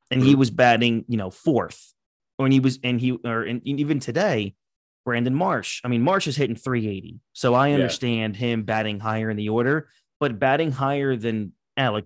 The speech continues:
Speaker 1: Bohm still doesn't make sense to me because Bohm is a run producer.
Speaker 2: Yeah.
Speaker 1: Um, so that's where I am with that.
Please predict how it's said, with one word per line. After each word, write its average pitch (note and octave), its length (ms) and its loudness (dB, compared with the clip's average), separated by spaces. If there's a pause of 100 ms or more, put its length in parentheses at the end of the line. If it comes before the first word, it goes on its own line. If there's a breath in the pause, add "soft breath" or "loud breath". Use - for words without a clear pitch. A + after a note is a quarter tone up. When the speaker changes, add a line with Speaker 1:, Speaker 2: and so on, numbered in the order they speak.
Speaker 1:
Bohm D3 400 4
still B2+ 360 -2
doesn't B2 240 0
make C#3 180 -4
sense F#3 320 -4
to A2 80 -6
me G#2 280 -2 (280)
because B2 360 2
Bohm C3+ 560 0
is C3 180 -2
a B2+ 60 -2
run D#3 320 -2
producer. G2 600 -10 (520)
Speaker 2:
Yeah. G2+ 160 -2
Speaker 1:
Um, A2+ 340 4 (220)
so C3 220 4
that's D#3+ 420 2 (160)
where C#3 180 4
I B2 120 4
am A#2+ 460 2
with G#2+ 240 -4
that. G2 320 -2